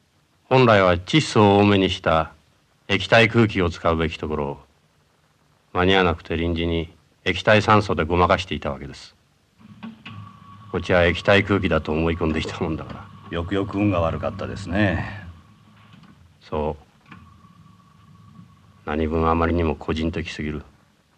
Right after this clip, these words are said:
Speaker 1: これがせめて人間的宿命だとか、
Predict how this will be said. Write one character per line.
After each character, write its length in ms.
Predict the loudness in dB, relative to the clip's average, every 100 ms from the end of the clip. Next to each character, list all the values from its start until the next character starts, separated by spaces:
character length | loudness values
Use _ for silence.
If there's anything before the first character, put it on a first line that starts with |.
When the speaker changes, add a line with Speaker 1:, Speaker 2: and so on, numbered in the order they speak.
| _ _ _ _ _ _ _ _ _ _ _ _ _ _ _
Speaker 1:
こ 100 | 0
れ 80 | 4
が 160 | 4 4
せ 120 | 2
め 120 | 2
て 400 | 2 0 -2 -4 0
人 260 | 4 6
間 180 | 6 4
的 220 | 2 -2
宿 240 | -4 0 2
命 160 | 4
だ 140 | 2 -2
と 100 | -2
か、 240 | -4